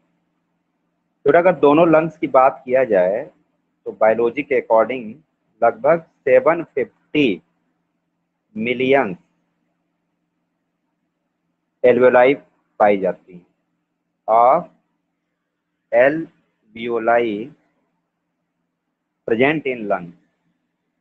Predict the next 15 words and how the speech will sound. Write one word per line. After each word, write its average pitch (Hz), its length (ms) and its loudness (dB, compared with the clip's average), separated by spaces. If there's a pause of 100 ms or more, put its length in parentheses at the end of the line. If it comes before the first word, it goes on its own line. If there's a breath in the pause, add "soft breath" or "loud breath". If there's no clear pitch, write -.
(1400)
present 123 360 -4 (220)
in 165 280 -8 (2000)
lungs, 113 320 0 (100)
मतलब 131 260 -4
दोनों 143 320 4
लंग्स 147 260 0
की 147 100 -12
बात 135 280 2
की 151 140 -4
जा 98 160 4
रही 87 120 -6
है, 90 160 -20 (800)
ठीक 135 100 -2
है 160 60 0
ना? 202 280 -8